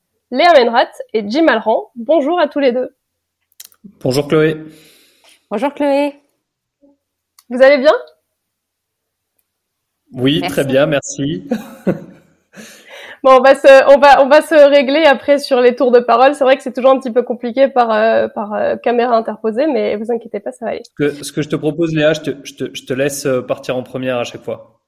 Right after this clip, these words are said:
Speaker 3: Quelle galanterie, merci.
Speaker 2: Ok.
Speaker 3: <laughs> Ça me va.
Speaker 1: Allez, bah, du coup, je, Léa, je te laisse commencer. Est-ce que tu pourrais te présenter, euh, me dire ce que tu fais actuellement, où tu es, euh, voilà.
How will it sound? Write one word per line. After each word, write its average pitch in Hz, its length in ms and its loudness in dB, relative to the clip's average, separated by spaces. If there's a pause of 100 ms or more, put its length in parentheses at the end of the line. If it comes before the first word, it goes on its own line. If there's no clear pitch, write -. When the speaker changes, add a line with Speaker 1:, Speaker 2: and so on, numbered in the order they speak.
(800)
Speaker 3:
Quelle 190 180 -10
galanterie, 202 500 -8
merci. 247 400 -8 (260)
Speaker 2:
Ok. 127 160 -10 (280)
Speaker 3:
<laughs> 226 120 -4 (1080)
Ça - 240 -12
me 208 80 -6
va. 196 140 -6 (1500)
Speaker 1:
Allez, 247 260 6
bah, 277 120 6
du 233 160 -2
coup, 359 140 -2
je, 247 380 8
Léa, 311 220 4
je 285 180 0
te - 80 0
laisse 262 240 2
commencer. 240 380 0
Est-ce 427 160 -2
que 349 80 -2
tu - 160 -8
pourrais 349 200 -4
te 294 100 2
présenter, 262 680 -2 (340)
euh, 220 320 0
me 226 160 2
dire 262 200 -2
ce - 80 -20
que 254 60 -4
tu 226 160 -10
fais 254 120 0
actuellement, 240 640 2
où 247 80 0
tu 220 280 -8
es, 240 240 -2
euh, 214 240 -4
voilà. 208 220 -2